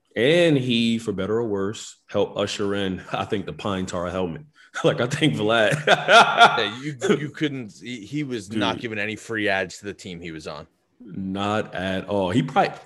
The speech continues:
Speaker 1: I think Vlad's hats had pine tar on him when he wasn't even playing. I think he was just sitting there like, "I just wanna, you know, get, get the feel, see what's
Speaker 2: Yeah,
Speaker 1: going
Speaker 2: he,
Speaker 1: on with
Speaker 2: he,
Speaker 1: this pine."
Speaker 2: among stars, like, 'cause I can certainly think of, like, some role,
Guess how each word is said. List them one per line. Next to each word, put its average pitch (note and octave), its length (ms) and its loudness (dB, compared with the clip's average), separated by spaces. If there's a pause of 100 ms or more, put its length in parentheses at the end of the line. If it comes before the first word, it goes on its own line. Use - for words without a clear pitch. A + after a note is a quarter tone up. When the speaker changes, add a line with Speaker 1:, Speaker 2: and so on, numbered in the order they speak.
(160)
Speaker 1:
I C3 160 4
think D3+ 260 0
Vlad's A2 440 0
hats - 380 -6
had E2+ 260 -4
pine F#2+ 200 -2
tar F#2+ 200 -2
on G2 80 0
him F#2+ 80 0
when F#2+ 100 -2
he G2 60 -2
wasn't F#2+ 220 -2
even D#2 140 -6
playing. F2 240 -6
I F#2 80 -6
think G#2+ 100 -6
he A#2 60 0
was A2 100 2
just G2 160 -4
sitting G#2 180 0
there F#2+ 160 -2
like, F2+ 220 -2
"I F#2+ 40 -4
just G#2 100 -6
wanna, F2 260 -6
you F#2+ 80 -6
know, F2 160 -6
get, - 240 -14
get A#2+ 140 0
the F#2 60 -12
feel, D#2+ 460 -8 (320)
see - 180 -8
what's G2 120 -6
Speaker 2:
Yeah, - 160 0
Speaker 1:
going - 20 0
Speaker 2:
he, D#3+ 140 0
Speaker 1:
on D#3+ 60 -4
with C#3+ 80 -8
Speaker 2:
he, D#3 100 0
Speaker 1:
this D3+ 40 -12
pine." F2+ 260 -8
Speaker 2:
among D3+ 300 -4
stars, F#2+ 680 -6
like, G2+ 160 -4
'cause A#2+ 120 -12
I C#3 120 -2
can F3+ 200 -10
certainly D3+ 340 -6
think G2+ 260 -10
of, F#2+ 120 -6
like, F#2 280 -10
some F2 440 -12 (840)
role, G2 580 -4